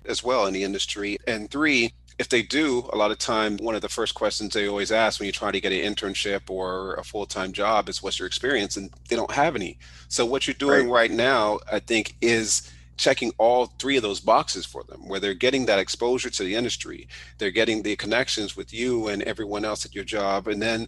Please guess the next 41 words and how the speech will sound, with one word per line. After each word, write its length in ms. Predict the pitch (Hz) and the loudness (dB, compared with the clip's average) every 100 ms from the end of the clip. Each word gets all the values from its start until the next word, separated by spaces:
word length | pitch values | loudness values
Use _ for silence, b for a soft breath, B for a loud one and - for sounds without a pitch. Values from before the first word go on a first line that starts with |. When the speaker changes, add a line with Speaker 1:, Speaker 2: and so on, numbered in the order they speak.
| - | -2
Speaker 1:
also 720 | 117 117 - 113 110 107 104 - | 0 0 0 0 0 -2 -4 -2
putting 240 | 156 139 | 2 4
that 120 | 131 | 4
on 120 | 123 123 | 4 2
their 100 | 117 | 2
resume. 500 | 127 117 90 - - | 2 2 -4 -8 -8
So, 380 | - - 104 104 | -2 0 0 4
and 100 | 165 | 6
Speaker 2:
Right. 120 | 180 135 | 6 4
Speaker 1:
getting 180 | 127 | 2
paid. 320 | 117 165 156 - | 4 4 4 4
So 200 | 123 113 | 6 6
I, 80 | - | 6
I, 180 | 117 113 - | 2 2 -2
this 320 | - 131 147 | 2 4 4
is, 240 | 120 104 | 2 -2
this 260 | - 123 127 | 0 0 2
is 140 | 113 | 2
unbelievable. 640 | - 107 110 117 101 104 98 | 2 4 4 4 2 2 4
And, 100 | 98 | 2
and 360 | 101 98 95 82 | 2 2 2 4
I, 260 | 95 90 - | 4 4 2
I 80 | 95 | 0
think 240 | 120 110 | 0 -2
it's 140 | 95 | 0
so 200 | - 110 | 2 2
great. 480 | 101 101 107 98 - | 0 2 4 2 -2
So 300 | - 90 90 - b b - | -6 -4 -6 -12 b b -4
kudos 340 | 143 131 113 | 2 4 4
to 100 | - | 2
you 160 | 113 117 | 2 0
for 140 | - 92 | -2 -6
this. 340 | 90 - - - - 139 | -6 -6 -10 -14 -2 2
Speaker 2:
And, 160 | 127 - | 2 2
and 160 | 139 127 | 4 6
that's 240 | 147 - | 6 4
one 120 | 127 | 4
of 80 | 135 | 4
the 80 | 110 | 2
things 360 | - 123 120 - | 2 4 4 4
that, 220 | 101 | 2